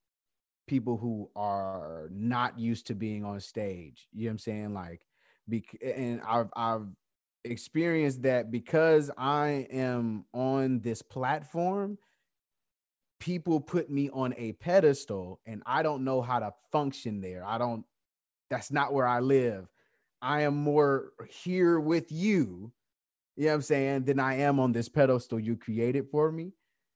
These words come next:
But because of the platform, you don't see me as your equal.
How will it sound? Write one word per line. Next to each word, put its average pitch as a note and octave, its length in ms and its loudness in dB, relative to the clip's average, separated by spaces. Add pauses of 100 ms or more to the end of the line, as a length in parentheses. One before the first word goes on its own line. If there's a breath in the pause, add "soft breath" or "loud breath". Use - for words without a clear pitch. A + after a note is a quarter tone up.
(300)
But B2 240 6
because C#3+ 420 6
of B2+ 140 6
the B2 80 2
platform, B2+ 920 0
you A#2+ 240 2
don't B2+ 320 2
see D3 320 -2
me G#2+ 500 0
as A2 320 -2
your A2 240 2
equal. E2 640 -8